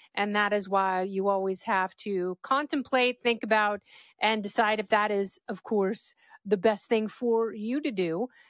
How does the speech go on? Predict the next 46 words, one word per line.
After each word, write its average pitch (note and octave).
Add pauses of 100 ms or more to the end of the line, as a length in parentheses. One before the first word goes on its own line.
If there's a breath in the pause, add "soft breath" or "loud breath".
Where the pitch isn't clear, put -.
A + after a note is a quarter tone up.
(120)
And, B3 (180)
you A#4+
know, C#4+
he B3
and B3
his G3+
family D4+
and A3+
his F#3
doctor A#3
sat A3
down A3+
and A3+
said, A3
"Yeah, B3
let's A#3
go G3
ahead F3+
and F3
take F#3
the F3
whole F3+
thing G#3
out." E4+
That G#3+
way F#3
he F#3 (140)
probably F#3+
doesn't F#3
have F3
to F#3
worry A3
about A3
it A3+ (420 soft breath)
ever F#3
again, G#3+
as G#3+
long G3
as F3+
there F3+
was F3+
no F3 (420 soft breath)
met-, -
metastasis. G#3+ (800 loud breath)
Um, A#3 (260)
and C#4+